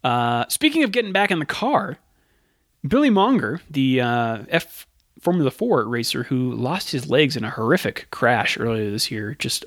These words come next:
um, uh, one of the worst crashes I've ever seen. Uh, just eleven weeks later,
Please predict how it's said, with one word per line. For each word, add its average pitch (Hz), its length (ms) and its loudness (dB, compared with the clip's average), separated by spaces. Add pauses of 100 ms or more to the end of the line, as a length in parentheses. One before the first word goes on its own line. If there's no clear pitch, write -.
(100)
um, 151 420 -4 (1000)
uh, 95 260 -6 (420)
one 160 180 2
of 113 80 -6
the 123 180 -6
worst 139 280 4
crashes 131 360 0
I've 127 160 2
ever 117 200 -4
seen. 143 340 -4 (440)
Uh, 117 420 2 (560)
just - 220 0
eleven 190 640 2
weeks 180 380 2
later, 139 500 2